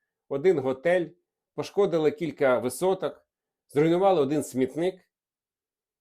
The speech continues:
І все це, виявляється, було ударами на випередження по аеродромах українських дронів, які, виявляється,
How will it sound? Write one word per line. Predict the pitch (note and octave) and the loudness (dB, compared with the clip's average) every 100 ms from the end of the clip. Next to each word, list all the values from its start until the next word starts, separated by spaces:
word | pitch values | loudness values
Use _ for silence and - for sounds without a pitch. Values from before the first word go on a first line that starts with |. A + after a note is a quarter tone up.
| _ | _
І | F#3+ G3 D3 - - | -4 -2 -2 -4 -16
все | - - E3 | -6 2 2
це, | - - A3 A3+ - _ - | 2 0 0 0 -8 _ -6
виявляється, | C3+ C3+ C3 C3 F#3 A3 C3+ - G#2 | 0 2 4 6 4 4 -6 -12 -12
було | A2 C#3+ E3 - _ - | -6 -4 -2 -4 _ -10
ударами | C3 C3+ F3 E3 C#3 C#3 | -2 2 2 2 -2 0
на | C3 C#3 | 0 0
випередження | G#2 G#2 F#3+ A3 F3 B2+ F#2+ G#2+ F#2+ - _ _ _ _ _ | -2 0 0 0 -2 -2 -6 -14 -14 -16 _ _ _ _ _
по | E3+ | -2
аеродромах | - F3+ F3+ G3 D#3 E3+ G3+ C#3 B2+ - - | 0 2 4 4 2 4 4 4 -4 -6 -10
українських | - - E3+ F3+ F3+ D3 - C3+ G#2+ | -8 -4 -2 -2 -4 -4 -6 -12 -12
дронів, | G#2 E3 A#3+ F#3+ G#2+ - _ _ _ _ | -2 2 2 0 -6 -10 _ _ _ _
які, | A2+ D#3+ - F#3+ F3+ - _ - | -8 -8 -8 -8 -8 -12 _ -14
виявляється, | C3+ F3+ G3 G3 F#3 A#2+ F2 - - | -6 0 2 4 4 4 0 -10 -20